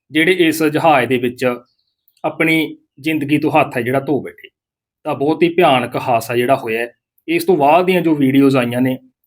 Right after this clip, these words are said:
ਉਹ ਦੇਖੀਆਂ ਨਹੀਂ ਜਾਂਦੀਆਂ। ਬਹੁਤ ਭੈ-, ਭੈੜਾ ਮੰਜ਼ਰ ਹੈ ਜਿਹੜਾ ਹੋਇਆ। ਅੱਧ ਜਲੀਆਂ ਲਾਸ਼ਾਂ ਪਈਆਂ ਨੇ, ਜਿਹੜਾ ਬੰਦਾ ਜਿਵੇਂ ਬੈਠਾ ਸੀਗਾ, ਉਵੇਂ ਹੀ ਰਹਿ ਗਿਆ। ਇਹ ਬਲਾਸਟ ਇੰਨਾ ਤੇਜ਼ ਹੈ ਜਿਹੜਾ ਹੋਇਆ ਗਾ। ਤਾਂ ਇਹਦੇ ਵਿੱਚ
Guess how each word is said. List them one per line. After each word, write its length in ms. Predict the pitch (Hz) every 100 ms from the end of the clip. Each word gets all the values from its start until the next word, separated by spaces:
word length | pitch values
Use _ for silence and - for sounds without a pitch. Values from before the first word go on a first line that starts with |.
| -
ਉਹ 80 | 180
ਦੇਖੀਆਂ 340 | 165 160 175
ਨਹੀਂ 100 | 160
ਜਾਂਦੀਆਂ। 320 | 123 107 92 - _
ਬਹੁਤ 320 | 131 160 175
ਭੈ-, 240 | 175 156 147
ਭੈੜਾ 280 | 165 143 139
ਮੰਜ਼ਰ 360 | 135 117 120
ਹੈ 60 | 120
ਜਿਹੜਾ 180 | 120 127
ਹੋਇਆ। 380 | 110 113 120 - _ _ _ _ _ 143
ਅੱਧ 340 | 143 165 170 165
ਜਲੀਆਂ 340 | 143 135 135
ਲਾਸ਼ਾਂ 320 | 123 117 -
ਪਈਆਂ 300 | 127 120 120
ਨੇ, 260 | 123 120 - _ _ -
ਜਿਹੜਾ 180 | 143 160
ਬੰਦਾ 300 | 147 143 143
ਜਿਵੇਂ 520 | 127 135 139 131 135 _ _ _ -
ਬੈਠਾ 300 | 143 139 175
ਸੀਗਾ, 520 | 160 151 135 127 - _ _ _ _
ਉਵੇਂ 240 | 190 185 175
ਹੀ 60 |
ਰਹਿ 120 | 120 113
ਗਿਆ। 240 | 101 - _ _ -
ਇਹ 80 | 151
ਬਲਾਸਟ 500 | 131 131 139 139 143
ਇੰਨਾ 440 | 135 131 135 135 135
ਤੇਜ਼ 280 | 127 123
ਹੈ 80 | 123
ਜਿਹੜਾ 500 | 113 117 120 127 - _ _ _ _
ਹੋਇਆ 200 | 165 131
ਗਾ। 180 | 98 92 _ _ _ _ _ -
ਤਾਂ 80 | 170
ਇਹਦੇ 180 | 170 190
ਵਿੱਚ 260 | 175 175